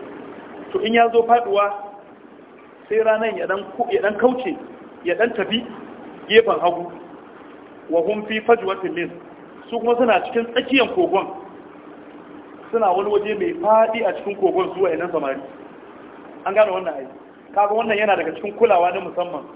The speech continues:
Da Allah yana so su tsufa da wuri, da Allah zai sa rana ya ringa gasa su. An gane wannan ko? Rana ya gasa su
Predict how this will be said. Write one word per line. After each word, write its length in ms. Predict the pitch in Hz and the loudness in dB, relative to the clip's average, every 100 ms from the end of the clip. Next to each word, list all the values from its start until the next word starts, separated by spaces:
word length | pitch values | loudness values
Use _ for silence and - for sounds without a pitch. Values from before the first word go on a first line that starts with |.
| - - - - - - - - | -20 -20 -20 -20 -20 -20 -20 -8
Da 160 | - 180 | 0 4
Allah 260 | 208 240 202 | 4 6 4
yana 240 | 208 196 170 | 2 -2 -4
so 240 | 220 180 - - - - - - | -4 -4 -8 -16 -20 -20 -20 -20
su 60 | - | -20
tsufa 340 | - 233 233 | -10 -4 0
da 100 | 226 | 2
wuri, 300 | 170 170 170 - - - - - | 0 -2 -8 -14 -18 -20 -20 -6
da 100 | - 175 | 0 4
Allah 240 | 220 202 | 4 4
zai 160 | 196 202 | 4 4
sa 160 | 202 175 | 6 6
rana 320 | 185 208 214 | 6 6 6
ya 80 | 190 | 4
ringa 240 | 180 202 165 | 0 -4 -2
gasa 380 | 208 208 165 - | 0 2 2 0
su. 100 | 151 - - - - - - - - | -12 -14 -20 -20 -20 -20 -20 -10 -6
An 80 | 175 | 0
gane 180 | 196 | 0
wannan 220 | 185 190 160 | 0 -2 0
ko? 180 | 185 - - - - | 0 -2 -10 -8 2
Rana 340 | 196 214 226 | 6 6 6
ya 60 | 190 | 4
gasa 260 | 214 208 165 | 0 0 -2
su 60 | - | -6